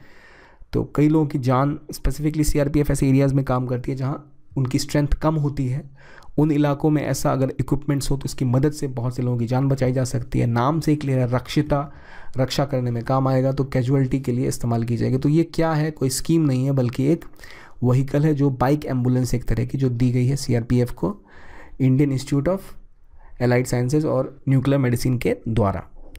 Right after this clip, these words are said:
इमरजेंसी हेल्थ सर्विसेज के लिए। आगे देखते हैं, जो अगला आर्टिकल है वो बात कर रहा है एस फ़ोर हंड्रेड ट्रायम्फ मिसाइल के बारे में। तो इंडिया रशिया से खरीदने में बात चल रही है, इंडियन मिलिट्री इसको ट्रेनिंग कोर्सेज पे जाएगी रशिया में हाल में। दुनिया का सबसे एडवांस एयर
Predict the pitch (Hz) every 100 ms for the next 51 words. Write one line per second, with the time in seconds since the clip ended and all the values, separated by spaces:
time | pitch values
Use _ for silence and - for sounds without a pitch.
0 | 127 120 123 127 123 113 120 110 - -
1 | - - - - - 127 151 175 165 -
2 | 175 165 135 143 143 139 135 143 139 131
3 | 127 123 - 117 123 123 - _ - _
4 | _ - - 135 - 139 139 139 139 127
5 | 127 - 131 120 117 113 113 107 117 120
6 | - 135 143 156 147 127 127 - 156 151
7 | 139 131 127 131 127 127 127 135 131 135
8 | 127 123 123 123 127 117 - 120 120 -
9 | 123 135 135 131 135 127 131 127 127 127
10 | 131 131 120 127 143 - - - - -
11 | 139 156 165 165 - 135 - 170 135 120
12 | 131 143 147 143